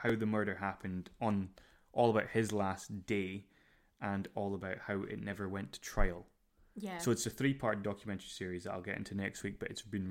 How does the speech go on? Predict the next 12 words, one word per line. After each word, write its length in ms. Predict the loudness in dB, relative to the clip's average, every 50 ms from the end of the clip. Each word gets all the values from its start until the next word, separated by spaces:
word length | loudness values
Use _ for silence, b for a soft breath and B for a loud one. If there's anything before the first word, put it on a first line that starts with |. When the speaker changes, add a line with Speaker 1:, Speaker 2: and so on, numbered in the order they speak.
| -4 -4 -2
Speaker 1:
really 260 | -2 0 0 0 -2
good 200 | -2 -4 -6 -6
so 220 | -8 -8 -8 -8
far. 400 | -8 -10 -12 -12 -10 -10 -10 -12 -14 _ -12
Speaker 2:
Yeah, 180 | -10 -8 -8
I'm 60 | -8 -10
looking 200 | -12 -12 -16 -16
forward 180 | -14 -14 -14 -16
to 40 | -16 -16
hearing 200 | -16 -14 -14 -14
about 160 | -16 -16 -16
that. 140 | -16 -18